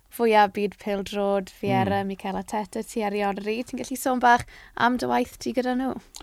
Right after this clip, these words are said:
Speaker 2: Ie, wrth gwrs, yym, un o'r pethau oeddwn i eisiau wneud pan nes i ddechrau oedd creu yr, yym, y culture yna yng Nghymru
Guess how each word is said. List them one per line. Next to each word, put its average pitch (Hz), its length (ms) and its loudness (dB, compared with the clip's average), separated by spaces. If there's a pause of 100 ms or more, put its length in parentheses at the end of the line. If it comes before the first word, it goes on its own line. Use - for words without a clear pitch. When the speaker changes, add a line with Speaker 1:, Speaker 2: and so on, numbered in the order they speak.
(800)
Speaker 2:
Ie, 165 120 10
wrth 139 260 6
gwrs, - 500 2 (100)
yym, 92 680 0 (100)
un 117 140 2
o'r 113 120 4
pethau 98 500 0
oeddwn 98 260 -2
i 98 40 0
eisiau 90 220 -2
wneud 95 400 2
pan 85 120 -6
nes 85 180 -6
i 82 60 -4
ddechrau 98 440 -2 (880)
oedd 107 260 0
creu 107 540 2 (460)
yr, 87 260 -4
yym, 80 640 -4 (640)
y - 120 -8
culture 104 600 0
yna 80 160 -4 (640)
yng 104 180 2
Nghymru 85 380 -4